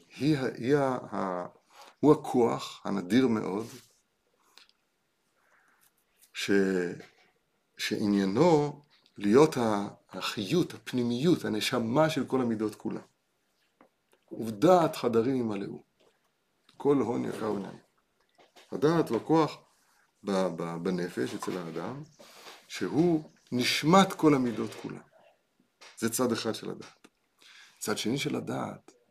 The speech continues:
זה משה רבנו, שיכול לעלות אל הר סיני. כל השלמות הראשונית הזאת,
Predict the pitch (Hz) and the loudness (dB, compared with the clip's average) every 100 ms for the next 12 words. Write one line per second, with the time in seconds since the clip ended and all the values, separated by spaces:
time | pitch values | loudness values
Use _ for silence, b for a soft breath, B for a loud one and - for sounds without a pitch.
0 | _ _ - 104 101 123 117 104 139 107 | _ _ -6 -4 -2 -2 -2 -2 -2 -4
1 | 101 _ B B B 101 90 117 113 107 | -8 _ B B B -8 -4 -2 0 0
2 | 107 - - 98 - 98 - - _ _ | -2 -4 -4 -6 -6 -12 -14 -20 _ _
3 | _ _ _ _ - - - _ _ _ | _ _ _ _ -20 -20 -20 _ _ _
4 | _ _ _ _ _ _ _ - _ _ | _ _ _ _ _ _ _ -20 _ _
5 | _ _ _ _ _ _ _ _ _ _ | _ _ _ _ _ _ _ _ _ _
6 | _ _ _ _ _ b b b - - | _ _ _ _ _ b b b -2 6
7 | 170 175 135 110 135 139 107 101 104 101 | 8 8 4 4 4 6 4 4 4 6
8 | 151 117 87 90 - - | 6 4 -4 -4 -6 -10